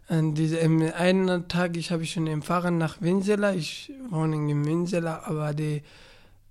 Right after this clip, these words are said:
äh, ein Junge hat das gesagt, „Scheiß Ausländer, raus aus Deutschland.“ Aber ich habe schon gesagt, „Warum?“ Hat gesagt,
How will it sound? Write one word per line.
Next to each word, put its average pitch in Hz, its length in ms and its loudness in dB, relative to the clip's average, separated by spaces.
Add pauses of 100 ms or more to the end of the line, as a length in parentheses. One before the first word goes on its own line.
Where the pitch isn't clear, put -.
(260)
äh, 226 100 -8
ein 156 640 -2 (220)
Junge 170 340 4
hat 160 220 0
das 160 200 0
gesagt, 156 320 -2
„Scheiß 170 420 4
Ausländer, 175 720 2 (500)
raus 160 420 6
aus 147 220 -2
Deutschland.“ 147 720 0 (360)
Aber 147 200 0
ich 160 180 2
habe 160 160 0
schon 151 220 0
gesagt, 151 380 -2
„Warum?“ 160 420 2
Hat 147 200 0
gesagt, 147 340 -2